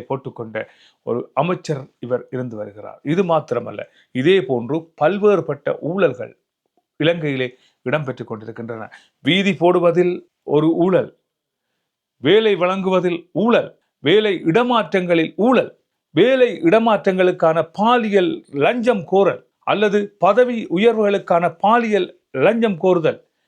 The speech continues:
இப்படி இலங்கையிலே பல்வேறுபட்ட சந்தர்ப்பங்களில் பல்வேறுபட்ட திடுக்கிடும் நிகழ்வுகள் இடம்பெற்று கொண்டுதான் இருக்கின்றன. கல்வி அமைச்சிலே இடம்பெற்ற பாரிய ஒரு ஊழல்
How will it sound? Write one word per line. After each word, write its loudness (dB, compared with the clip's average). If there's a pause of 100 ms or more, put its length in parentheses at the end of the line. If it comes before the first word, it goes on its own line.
(220)
இப்படி 0 (380)
இலங்கையிலே 0 (200)
பல்வேறுபட்ட 2 (580)
சந்தர்ப்பங்களில் -2
பல்வேறுபட்ட 0 (380)
திடுக்கிடும் 0
நிகழ்வுகள் -2 (100)
இடம்பெற்று -4
கொண்டுதான் -8 (100)
இருக்கின்றன. -8 (460)
கல்வி 0 (180)
அமைச்சிலே 2 (160)
இடம்பெற்ற 0 (180)
பாரிய 2 (120)
ஒரு 0 (2500)
ஊழல் 4